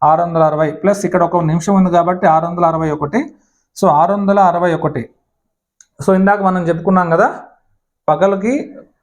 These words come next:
పదిహేను ముహూర్తాలు, రాత్రికి పదిహేను ముహూర్తాలు. So, కాబట్టి ఆరు వందల అరవై ఒకటి డివైడెడ్ బై పదిహేను వేస్తే నలభై నాలుగు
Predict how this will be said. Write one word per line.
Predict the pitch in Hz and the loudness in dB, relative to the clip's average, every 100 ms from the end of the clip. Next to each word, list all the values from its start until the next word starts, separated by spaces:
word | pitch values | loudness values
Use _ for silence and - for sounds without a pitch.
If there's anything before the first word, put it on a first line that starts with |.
| _ - | _ -2
పదిహేను | 165 165 180 | 0 2 2
ముహూర్తాలు, | 185 185 185 190 196 247 - 165 | 2 2 2 0 0 0 -2 0
రాత్రికి | 165 180 185 196 214 | 0 0 -2 -4 -2
పదిహేను | 160 165 160 160 | 0 0 0 0
ముహూర్తాలు. | 147 135 - 131 127 _ _ _ _ 175 | 0 -2 -2 -4 -4 _ _ _ _ -2
So, | |
కాబట్టి | 180 175 180 208 202 170 180 151 | 2 0 0 0 0 0 -2 2
ఆరు | 165 185 | 2 2
వందల | 202 196 196 | -2 0 2
అరవై | 180 160 170 180 | 2 0 -2 -2
ఒకటి | 170 175 208 311 | 0 -2 0 -2
డివైడెడ్ | 151 143 156 196 190 156 143 | -2 -2 0 0 0 -4 -2
బై | 180 147 156 - _ _ _ _ _ - | 0 0 -4 -8 _ _ _ _ _ -4
పదిహేను | 156 160 160 147 120 - _ _ - | 0 0 0 0 -4 -8 _ _ -4
వేస్తే | 156 160 - 254 262 - - | -2 -2 0 0 -2 -10 -4
నలభై | 156 147 170 196 202 208 | 0 2 2 0 0 0
నాలుగు | 185 165 156 151 240 403 | 2 2 0 0 -2 -2